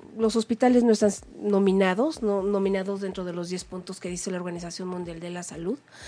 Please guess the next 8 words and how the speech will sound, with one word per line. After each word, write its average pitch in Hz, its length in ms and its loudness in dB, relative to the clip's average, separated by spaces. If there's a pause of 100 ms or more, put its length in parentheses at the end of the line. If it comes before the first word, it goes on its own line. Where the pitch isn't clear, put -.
(500)
Eh, 190 260 6
lo 190 160 8
primero 208 340 6
que 214 100 2
se 185 220 2
da 190 320 4
es 185 420 -2
fórmula, 190 640 0